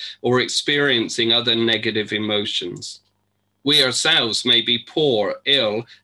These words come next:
hated, tempted, or otherwise burdened. Therefore, at times, we may need a reminder that we are a people of unstoppable, unquenchable, unbridled joy,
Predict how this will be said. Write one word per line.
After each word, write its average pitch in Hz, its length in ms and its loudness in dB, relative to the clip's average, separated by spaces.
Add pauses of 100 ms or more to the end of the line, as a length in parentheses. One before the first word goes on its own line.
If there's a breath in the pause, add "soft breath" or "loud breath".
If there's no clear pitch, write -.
hated, 147 580 -2
tempted, 131 680 -2 (280 soft breath)
or 120 200 0
otherwise 107 540 -2
burdened. 98 640 -4 (840)
Therefore, 143 520 2
at - 120 -2
times, 101 640 -2 (400)
we 127 140 2
may 143 260 4
need 131 260 2
a 117 80 2
reminder 117 720 2
that 82 260 -8 (460)
we 123 200 2
are 117 160 2
a 113 80 0
people 113 560 -2
of 101 140 -2
unstoppable, 135 1160 -2 (200 loud breath)
unquenchable, 113 1200 -2 (220 loud breath)
unbridled 110 920 -2 (120)
joy, 85 500 -6